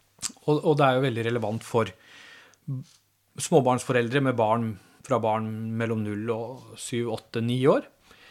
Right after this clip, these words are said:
eh, hvor det er opplegg for, for barna, og det er en rimelig god middag, og det er, eh, kaffe, og, og ungene leker, og de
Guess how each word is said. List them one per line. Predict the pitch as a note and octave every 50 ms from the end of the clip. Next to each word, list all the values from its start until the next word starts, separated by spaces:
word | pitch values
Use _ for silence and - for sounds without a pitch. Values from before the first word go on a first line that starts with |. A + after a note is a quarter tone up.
| - - - _ _ _
eh, | - C#3 C3+
hvor | C3+ C#3+ D#3 D#3
det | C3+
er | B2+ B2+ B2 C3+
opplegg | - - _ - A#2+ A#2 A#2+ A#2 -
for, | - - B2+ A#2+ A#2+ A#2 A2+
for | - B2 A2+
barna, | A#2+ A#2 A#2+ B2+ C3 C3
og | B2 B2
det | A#2 A2+
er | A#2 A#2 A#2 A2 G2+ - - - - - - C3
en | B2 B2 A#2+ G#2+ F#2 -
rimelig | - C#3 C3+ C#3+ C#3 B2 A#2 A#2+ C3 C3+ C3
god | B2+ B2 A#2+ B2
middag, | A#2 A2 G2+ A2 A#2+ C3 C3 A#2+ - _ _ _ - -
og | B2+ A#2 A2+ G#2+
det | A2+ A#2 A2
er, | F#2 A#2 A#2 A2 A2 A2 A2 A2+ A2+ A2+
eh, | A2+ A2 A2 A2 A2+ A2 - _ _ _ _ _ _ - - - - _ _ _
kaffe, | - C3 - - - C#3+ D3 E3+ F#3+ - - -
og, | - D3 C3+ C3+ C3 B2 C3+
og | C3 B2+ B2+ B2+ A#2+ - D3
ungene | B2+ A2+ G#2+ G#2+ G#2+ A2+ A#2
leker, | A#2 A#2+ G#2+ - - - _ - C3 C3+ C3+ C3+ C3 -
og | B2 A2+ A2 A2 G#2+ G#2+ G#2+ G#2+ G#2+ G#2+ G#2+ G#2+ G#2+ A2+
de | B2 B2